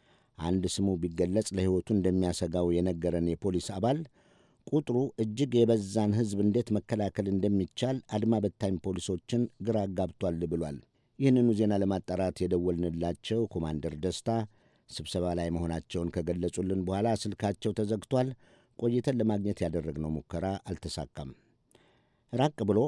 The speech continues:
በቦረና ዞን በያቤሎ ከተማ እስረኞች በኢሬቻ በዓል ወቅት የተፈጸመውን ግድያ ተቃውመዋል። የረሃብ አድማም አካሂደዋል። የአካባቢው ነዋሪዎች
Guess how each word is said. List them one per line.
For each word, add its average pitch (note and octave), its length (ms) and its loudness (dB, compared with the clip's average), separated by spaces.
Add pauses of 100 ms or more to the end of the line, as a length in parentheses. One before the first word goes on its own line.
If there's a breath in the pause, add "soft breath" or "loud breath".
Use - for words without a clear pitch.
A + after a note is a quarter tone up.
(140)
በቦረና F#2+ 540 4
ዞን G#2+ 260 0 (180)
በያቤሎ F#2 540 2
ከተማ G2 320 0 (280)
እስረኞች A2 600 0
በኢሬቻ G2+ 580 0
በዓል F2+ 320 0
ወቅት C#3+ 280 -2 (540 soft breath)
የተፈጸመውን F#2+ 760 -2
ግድያ F#2 420 0 (180)
ተቃውመዋል። G2+ 640 0 (180)
የረሃብ F#2+ 460 2
አድማም F#2+ 500 0
አካሂደዋል። D#2 600 -6 (800 soft breath)
የአካባቢው C3+ 580 0
ነዋሪዎች G2+ 500 2